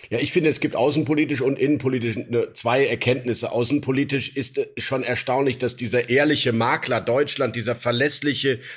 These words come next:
seriöse Partner einen unglaublichen Schaden in der Welt angerichtet hat, weil jedes weitere Land, das irgendwann mal auf unsere Hilfe angewiesen sein wird, wird sich an das erinnern, was da in Afghanistan von uns auch hinterlassen wurde. Ein wirkliches Desaster. Aber ich glaub,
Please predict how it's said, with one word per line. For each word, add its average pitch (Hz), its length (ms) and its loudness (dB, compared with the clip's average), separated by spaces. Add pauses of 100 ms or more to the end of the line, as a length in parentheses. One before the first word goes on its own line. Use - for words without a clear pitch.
seriöse 123 580 2
Partner 120 580 -2 (220)
einen 123 240 0
unglaublichen 120 800 0
Schaden 110 340 0
in 104 100 2
der 95 120 0
Welt 101 220 0
angerichtet 104 500 -4
hat, 104 160 -4
weil 98 140 -2
jedes 113 400 -2
weitere 113 400 0
Land, 110 320 0
das 104 160 -2
irgendwann 113 360 0
mal 110 140 2
auf 101 120 -2
unsere 135 260 2
Hilfe 123 300 2
angewiesen 110 460 -2
sein 104 280 -2
wird, 113 180 0 (320)
wird 127 160 2
sich 131 240 -2
an 117 140 2
das 120 260 0
erinnern, 117 380 2
was 104 160 -2
da 107 100 0
in 98 80 0
Afghanistan 101 640 -4
von - 180 -2
uns 120 240 0
auch 104 280 -2
hinterlassen 104 580 -2
wurde. 101 220 -2
Ein 98 280 -4
wirkliches 101 400 -8
Desaster. 101 520 -2
Aber 98 80 -2
ich 95 100 -4
glaub, 104 220 -2